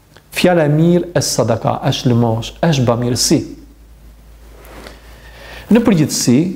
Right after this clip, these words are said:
fjalët e profetit sallallahu alaihi wasallam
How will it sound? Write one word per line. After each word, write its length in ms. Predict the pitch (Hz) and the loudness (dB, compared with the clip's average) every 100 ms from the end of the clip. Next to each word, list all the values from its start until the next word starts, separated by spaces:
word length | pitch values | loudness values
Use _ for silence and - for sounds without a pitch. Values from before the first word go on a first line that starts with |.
| - - _ _ _ | -10 -20 _ _ _
fjalët 400 | - - 180 175 | -6 2 2 2
e 60 | 156 | 0
profetit 540 | 214 - 170 165 139 - | 0 0 0 0 -2 -2
sallallahu 560 | - 127 131 139 127 | 0 0 2 0 0
alaihi 220 | 120 135 123 | 0 2 2
wasallam 540 | 120 - 131 123 127 | 0 0 0 2 -2